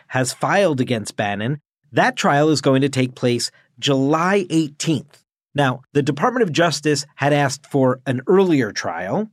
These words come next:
and Bannon and his team had actually asked for the trial not to take place until October. So it seems the judge sort of split the difference here. Bannon, a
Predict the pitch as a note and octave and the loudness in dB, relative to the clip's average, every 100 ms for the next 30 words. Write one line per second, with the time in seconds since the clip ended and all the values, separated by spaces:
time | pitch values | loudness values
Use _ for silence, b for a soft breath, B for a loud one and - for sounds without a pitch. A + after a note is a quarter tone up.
0 | - F3 C3+ C3+ G3 B3+ D3+ C#3 D#3+ C3 | -2 0 2 2 2 2 2 0 -2 -2
1 | A#2 A#3+ G#3+ - C3 A#2+ C3+ C#3 - C3+ | 0 -2 -2 -4 -2 0 0 0 0 0
2 | C3+ C3+ - B2 D#3 C#3 C#3+ C#3+ C#3+ C3 | 0 -2 -4 -4 0 0 0 -2 -2 -4
3 | C#3 C#3+ D3+ C#3 - C#3+ C3+ D#3+ C#3+ C3 | -4 0 0 0 -4 -6 -2 0 2 0
4 | - A3 G#3+ - F#3 - B2+ - A3 G3+ | -4 0 0 0 -6 -4 -4 -4 -4 -4
5 | D3 C#3 B2 C#3+ C#3 - C#3 A#2 - - | -2 -2 2 2 2 0 -2 -2 -8 -8
6 | - - F3+ - C#3 E3 F#3+ C#3 C#3+ B2 | -8 0 -2 0 -2 0 -2 -2 -2 -2
7 | - E3+ G#3 B3 A#3 - E3+ | -4 0 2 2 0 0 0